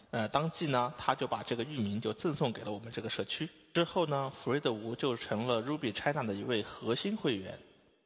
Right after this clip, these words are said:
澳洲墨尔本呢，有许多非常优秀的I T互联网公司，其中呢，有两家特别知名，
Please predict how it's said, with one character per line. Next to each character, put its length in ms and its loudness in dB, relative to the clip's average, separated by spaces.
澳 140 10
洲 160 0
墨 180 4
尔 120 6
本 220 2
呢， 120 4
有 160 2
许 200 -4
多 160 4
非 200 2
常 440 0
优 200 4
秀 460 2
的 140 4
I 200 0
T 200 -2
互 180 2
联 160 6
网 140 0
公 180 -4
司， 400 -4
其 180 2
中 220 2
呢， 100 4
有 140 4
两 160 0
家 140 2
特 160 0
别 120 2
知 160 -2
名， 300 0